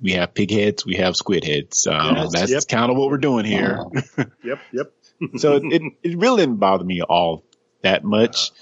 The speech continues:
Speaker 1: Um, but I think maybe what bothered me more or made me think more is why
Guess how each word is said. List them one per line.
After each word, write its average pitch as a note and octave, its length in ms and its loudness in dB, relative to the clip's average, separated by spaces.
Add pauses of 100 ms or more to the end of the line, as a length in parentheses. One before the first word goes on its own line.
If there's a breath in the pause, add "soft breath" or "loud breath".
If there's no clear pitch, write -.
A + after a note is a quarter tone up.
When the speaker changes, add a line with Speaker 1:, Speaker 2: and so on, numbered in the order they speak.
(300 soft breath)
Speaker 1:
Um, F#2+ 640 0
but C3 200 0
I D3+ 80 2
think C#3+ 280 -2
maybe A#2 360 0
what G2+ 420 -4
bothered G2+ 340 2
me G2 160 -2
more F#2+ 480 2
or A#2+ 220 0
made C3+ 220 2
me A#2+ 120 2
think A#2 260 -4
more G2+ 340 0
is F#2+ 140 -4
why G2 760 0